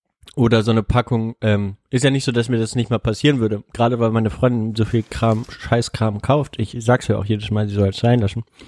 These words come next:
Mm. Aber wenn ich mal Heißhunger hab, oder es, wenn man viel Sport macht, hat man viel eher Heißhunger.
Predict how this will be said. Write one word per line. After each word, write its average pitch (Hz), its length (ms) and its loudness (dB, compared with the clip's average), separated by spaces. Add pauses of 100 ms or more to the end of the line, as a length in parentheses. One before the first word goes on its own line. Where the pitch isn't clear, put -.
(300)
Mm. 117 280 -4 (880)
Aber 110 200 2
wenn 117 100 4
ich 113 140 -2
mal 110 240 4
Heißhunger 120 420 2
hab, 127 160 0
oder 127 180 2
es, 120 260 -6
wenn 117 380 -2
man 127 140 -2
viel 180 240 0
Sport 165 300 2
macht, 131 240 -6
hat 135 80 -14
man 120 220 -6
viel 165 460 -6
eher 123 240 0
Heißhunger. 110 460 -2